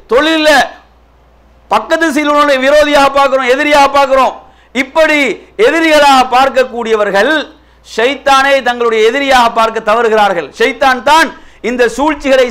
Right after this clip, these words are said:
செய்கிறான் என்பதை அவர்கள் சிந்திக்க தவறுகிறார்கள். என் அருமையான சகோதரர்களே, அவன் என்ன செய்கிறான்?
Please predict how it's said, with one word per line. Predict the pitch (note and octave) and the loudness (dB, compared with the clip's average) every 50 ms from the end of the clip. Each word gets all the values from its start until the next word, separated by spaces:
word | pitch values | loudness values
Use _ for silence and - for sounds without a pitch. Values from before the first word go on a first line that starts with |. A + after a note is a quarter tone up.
| - | -2
செய்கிறான் | A3+ B3 C4 B3 B3+ C4 C#4 D#4 D4+ C#4 - - - - - _ - - - - | -4 -2 0 0 2 2 4 4 2 0 -2 -8 -16 -20 -20 _ -20 -20 -16 -10
என்பதை | - G3 A#3+ B3 A#3+ B3 B3+ C#4+ D#4+ E4 D#4+ C4 E3+ - - - - - | -8 -6 -6 -4 -2 0 2 2 2 2 2 -2 -4 -8 -16 -16 -6 -2
அவர்கள் | D#3+ G#3+ A#3+ A#3+ G#3+ A3 G#3+ - - | -2 0 2 2 0 0 0 -2 -4
சிந்திக்க | A#3 C4+ C#4 C#4+ A3+ A3+ - | -6 -4 -6 -4 -4 -4 -2
தவறுகிறார்கள். | - G#3+ G#3+ A3 A3 G3+ G#3 G3+ G3 G3 F#3 F#3+ D#3+ - - - _ _ _ _ _ - | 0 0 0 2 2 2 2 2 2 2 2 0 -2 -4 -8 -18 _ _ _ _ _ -8
என் | E3+ F#3+ G#3+ | -4 0 0
அருமையான | B3+ C#4 C4 B3+ A#3+ A3+ G#3+ G3+ F#3+ - | 0 2 2 2 2 2 2 0 -2 -4
சகோதரர்களே, | G3 F#3+ A3+ A#3 A#3 A3 G#3 G3+ G#3 G#3 G3 D#3+ - - - - - - - | -2 0 0 2 2 0 0 0 0 0 -2 -4 -6 -12 -20 -20 -20 -16 -6
அவன் | - - A3 A#3 A3+ A#3 | -4 -2 -2 -2 -4 -4
என்ன | B3+ C4 | -4 -4
செய்கிறான்? | G3+ B3+ B3 A3+ A3+ A#3+ C#4 D4+ F#3+ E3 | -4 -2 -2 0 2 2 4 2 2 0